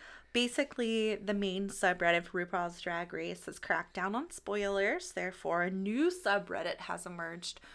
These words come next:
Spoiled Drag Race. And that's where the hard-hitting, heavy cream tea has landed. And when I say tea, I mean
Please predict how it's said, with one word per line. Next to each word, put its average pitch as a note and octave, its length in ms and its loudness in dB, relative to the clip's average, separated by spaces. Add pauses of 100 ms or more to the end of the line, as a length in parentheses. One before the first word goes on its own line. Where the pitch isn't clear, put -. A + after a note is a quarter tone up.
(220)
Spoiled G3+ 760 4 (280)
Drag F3 560 2 (200)
Race. F3+ 760 -6 (540)
And G3 220 2
that's F#3 380 2 (100)
where F3 540 0 (120)
the F#3+ 140 -6
hard-hitting, F3+ 1200 2 (500)
heavy B3 440 2
cream A#3 460 2
tea G3+ 520 2 (320)
has G#3 280 2
landed. A3 760 2 (600)
And G#3 160 6
when G#3+ 100 8
I A3+ 140 10
say G#3 640 0 (120)
tea, C#4+ 520 -4 (220)
I A#3 200 10
mean F3+ 600 -2